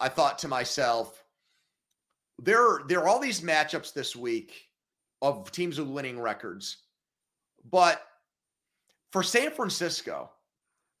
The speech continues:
given what happened with Lance, given Garoppolo's situation, given you never know with McCaffrey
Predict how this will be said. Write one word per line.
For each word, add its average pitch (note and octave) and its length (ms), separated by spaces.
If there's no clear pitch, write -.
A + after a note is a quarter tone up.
given B3+ 320
what A#3 160
happened F#3 360
with D3 120
Lance, B2 680
given B3 380
Garoppolo's D#3 720
situation, G#2+ 840
given B3 580
you D#3+ 140
never A3 260
know G3+ 160
with F#3 140
McCaffrey C3+ 960